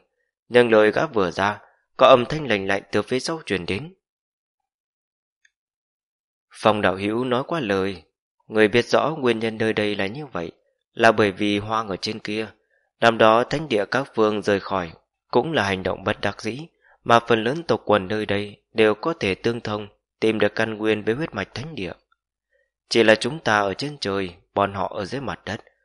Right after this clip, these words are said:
vốn là cơ khổ, sinh tồn khó khăn, người cao cao tại thượng,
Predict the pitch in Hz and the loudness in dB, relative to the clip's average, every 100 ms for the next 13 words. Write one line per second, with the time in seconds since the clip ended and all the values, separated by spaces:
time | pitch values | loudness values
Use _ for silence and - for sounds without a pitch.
0 | _ _ - 110 120 160 107 - 104 101 | _ _ 0 0 2 -2 -6 -2 -4 -4
1 | 101 85 - _ _ - 151 139 101 87 | -8 -10 -12 _ _ -8 -6 -2 -4 -4
2 | - 123 147 104 98 _ _ _ _ - | -8 -8 -8 -10 -10 _ _ _ _ -2
3 | 117 117 127 131 - 147 113 95 - 95 | 4 4 4 -4 -4 -8 -6 -8 -4 -6